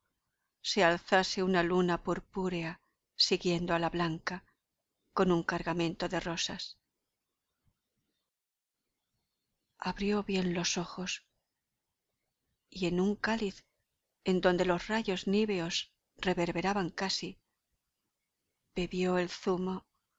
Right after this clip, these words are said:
con la esperanza de que la melancolía horrible de la luz lo hubiera tornado en veneno. Al siguiente día, la pobre soñadora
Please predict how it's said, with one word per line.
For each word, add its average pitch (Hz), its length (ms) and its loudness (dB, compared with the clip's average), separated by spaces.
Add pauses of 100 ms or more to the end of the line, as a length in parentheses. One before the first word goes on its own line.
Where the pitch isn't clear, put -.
(640)
con 185 180 2
la 175 80 2
esperanza 185 580 2
de 180 140 0
que 180 120 -2
la 175 80 2
melancolía 175 800 2
horrible 185 480 0
de 180 120 0
la 175 120 2
luz 180 300 -2 (580)
lo 185 220 2
hubiera 175 300 2
tornado 170 480 0
en 165 140 -2
veneno. 170 480 0 (3500)
Al 202 180 2
siguiente 196 600 2
día, 175 420 0 (840)
la 190 200 2
pobre 220 320 0
soñadora 185 760 -2